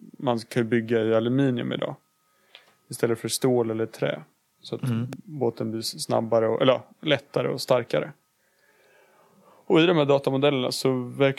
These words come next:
Speaker 1: det som att det är den snabbaste J-båten som, som har ritats. Och då förhoppningsvis den snabbaste som också har byggts. Eh, och, ja,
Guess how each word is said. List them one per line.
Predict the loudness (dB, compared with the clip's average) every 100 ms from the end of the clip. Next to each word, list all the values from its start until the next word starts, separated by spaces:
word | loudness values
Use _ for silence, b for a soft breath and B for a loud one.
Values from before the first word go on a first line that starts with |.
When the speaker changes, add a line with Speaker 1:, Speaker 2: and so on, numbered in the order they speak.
| 0
Speaker 1:
det |
som | 0
att | 0
det | 2
är |
den | 2 -2
snabbaste | -4 -4 0 0 0 -4 -4
J-båten | -2 0 2 0 -2 -8
som, | -4 -6 -6 -14 _ _ _ _ _ _ _
som | -2 0 2
har | 2
ritats. | 0 0 -2 -2 -8 -10 -14 _ _ _
Och | -6
då | -4 -6 -2
förhoppningsvis | -2 0 0 0 0
den | 0
snabbaste | 0 0 0 -4
som | -6
också | -8 -2
har | -2
byggts. | -2 -10 -12 -16 -16 -16 _ _ _ _ _ b b b
Eh, | -6 -2 -2 -2 -4 -6 -12 _ _ _ _ _ _ _ _ _ _ B B B B _ -2
och, | -2 -2 -16 -16 -18 -20 -20 _ -2
ja, | -2 -2